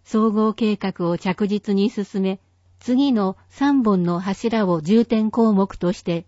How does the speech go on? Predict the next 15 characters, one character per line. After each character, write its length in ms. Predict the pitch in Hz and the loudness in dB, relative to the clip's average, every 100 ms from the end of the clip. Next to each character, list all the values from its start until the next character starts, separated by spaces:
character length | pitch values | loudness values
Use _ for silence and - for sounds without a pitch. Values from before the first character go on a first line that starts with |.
| - | -4
取 180 | 180 208 | -2 0
り 60 | |
組 220 | 202 196 | -2 -2
ん 20 | 190 | -2
で 100 | 185 | -2
ま 160 | 180 | -2
い 80 | 185 | -2
り 120 | 175 | -2
ま 180 | 170 185 | -2 -4
す。 240 | - _ _ _ _ _ _ _ _ _ _ _ _ _ _ _ _ _ _ | -6 _ _ _ _ _ _ _ _ _ _ _ _ _ _ _ _ _ _
一 300 | - - 269 | -10 -4 -4
つ 160 | - 262 | -2 -2
目 180 | 262 220 | 0 2
の 200 | 190 170 | 0 -2
柱、 600 | 202 160 - 170 165 | -6 -6 -6 -4 -4